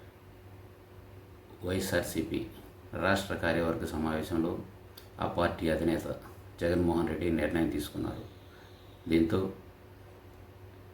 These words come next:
గ్రామ గ్రామాన ఇంటింటికి బాబు మేనిఫెస్టో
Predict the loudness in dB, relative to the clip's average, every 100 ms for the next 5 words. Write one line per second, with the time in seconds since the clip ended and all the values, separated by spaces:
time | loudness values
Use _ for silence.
0 | -20 -20 -6 0 4 4 4 6 6 6
1 | 2 -2 -10 -16 -10 -2 -2 2 2 2
2 | 0 -2 -4 -12 -18 -14 -6 2 2 4
3 | 2 -2 -8 -18 -8 0 2 2 0 -2
4 | 0 -2